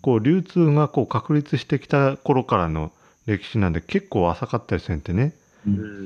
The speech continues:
Speaker 3: ん。
Speaker 1: っていうところで言うと、お、今言ったような話で、個々の農家は自分の体力とともに、え、作る量を、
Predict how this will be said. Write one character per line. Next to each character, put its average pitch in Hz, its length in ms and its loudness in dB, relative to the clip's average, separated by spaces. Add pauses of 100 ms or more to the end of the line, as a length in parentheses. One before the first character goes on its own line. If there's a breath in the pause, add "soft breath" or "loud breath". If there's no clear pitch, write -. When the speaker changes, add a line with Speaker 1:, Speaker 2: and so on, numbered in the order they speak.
(520)
Speaker 3:
ん。 - 20 0
Speaker 1:
っ - 40 -2
て 208 100 0
い 202 160 4
う 196 80 2
と - 120 -8
こ 185 120 0
ろ 151 100 6
で 107 120 2
言 98 160 4
う 92 40 0
と、 98 360 2 (480 soft breath)
お、 131 380 2 (600)
今 139 320 4
言 127 80 4
っ - 20 -4
た - 180 0
よ 123 140 4
う - 20 4
な 98 100 4
話 104 360 0
で、 92 260 2 (320)
個 156 120 2 (100)
々 - 20 4
の 101 100 4
農 98 180 4
家 - 140 -2
は 87 200 2 (140)
自 113 160 0
分 113 300 4
の 107 260 2 (560 soft breath)
体 123 240 2
力 98 180 -2
と 101 120 -2
と - 140 -2
も 98 140 4
に、 90 220 2 (420 soft breath)
え、 107 160 -2
作 - 220 -2
る 92 380 -4 (420)
量 98 340 0
を、 85 220 0